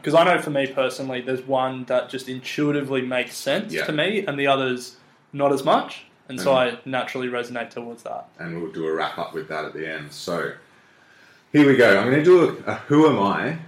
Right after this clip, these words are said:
Speaker 2: to Ren, and the who am I are gonna be based around the characteristics of these investing styles. Now,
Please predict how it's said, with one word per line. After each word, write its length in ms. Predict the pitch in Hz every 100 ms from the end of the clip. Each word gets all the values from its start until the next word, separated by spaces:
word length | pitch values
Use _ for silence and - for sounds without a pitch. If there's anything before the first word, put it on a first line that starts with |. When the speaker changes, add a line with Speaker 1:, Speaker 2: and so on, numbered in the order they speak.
| - -
Speaker 2:
to 300 | - 95 92
Ren, 460 | 87 80 98 151 - _ -
and 340 | 95 92 90
the 100 | 92
who 160 | 104 123
am 120 | 123
I 220 | 101 95
are 100 | 90
gonna 200 | 87 90 85
be 260 | 85 82
based 380 | 82 82 82 -
around 280 | 87 82 80
the 60 |
characteristics 960 | 82 - 90 87 - 82 82 82 78 -
of 100 | 82
these 360 | 82 80 80 80
investing 500 | 80 78 - 80 78
styles. 520 | - 80 76 73 73
Now, 420 | 82 80 78 -